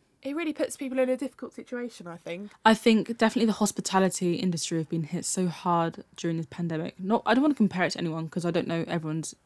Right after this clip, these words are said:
Speaker 2: like, exceptional circumstances, but they definitely have been very hit,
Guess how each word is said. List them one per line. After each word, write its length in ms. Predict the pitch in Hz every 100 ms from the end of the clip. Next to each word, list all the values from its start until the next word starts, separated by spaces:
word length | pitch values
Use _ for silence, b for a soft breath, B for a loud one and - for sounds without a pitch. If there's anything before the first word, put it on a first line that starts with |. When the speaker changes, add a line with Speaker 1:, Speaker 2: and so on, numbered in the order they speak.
| -
Speaker 2:
like, 220 | 160 143
exceptional 480 | - - 175 - 151
circumstances, 800 | 156 165 165 151 160 160 - 151
but 440 | - 170 - - - b b b b -
they 120 | 196
definitely 300 | 208 208 226
have 100 | 196
been 120 | 180 175
very 200 | 170 160
hit, 220 | 170 -